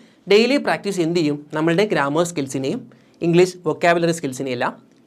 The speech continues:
ഇമ്പ്രൂവ് ചെയ്യാൻ ഒരുപാട് സഹായിക്കുന്നതായിരിക്കും. അതുപോലെ തന്നെ വായനാശീലം, അല്ലേ?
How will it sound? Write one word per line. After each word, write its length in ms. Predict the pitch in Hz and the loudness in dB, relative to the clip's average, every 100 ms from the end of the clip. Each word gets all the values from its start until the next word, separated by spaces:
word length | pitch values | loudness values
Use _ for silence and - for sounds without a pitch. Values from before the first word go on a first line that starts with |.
| - | 0
ഇമ്പ്രൂവ് 280 | 175 175 202 | 2 6 6
ചെയ്യാൻ 160 | 143 139 156 | 4 -2 2
ഒരുപാട് 340 | 220 175 135 170 | 4 2 2 -2
സഹായിക്കുന്നതായിരിക്കും. 680 | 151 135 139 127 98 - - 190 | 0 0 0 -6 -10 -18 -2 4
അതുപോലെ 260 | 202 208 185 | 6 6 6
തന്നെ 160 | 160 247 - _ _ | 2 0 -8 _ _
വായനാശീലം, 640 | 170 175 180 170 131 110 - 190 | 4 4 4 0 -4 -10 -8 -2
അല്ലേ? 120 | 175 | 0